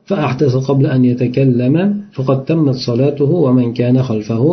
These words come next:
mimman atamma salata." Payg'ambar sallallohu alayhi vasallam aytgan ekanlarki, agar imom namozni tugatib o'tirsa, namozni tugatib,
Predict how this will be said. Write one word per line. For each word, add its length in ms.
mimman 440
atamma 460
salata." 560
Payg'ambar 360
sallallohu 220
alayhi 100
vasallam 200
aytgan 260
ekanlarki, 600
agar 320
imom 380
namozni 680
tugatib 580
o'tirsa, 480
namozni 460
tugatib, 480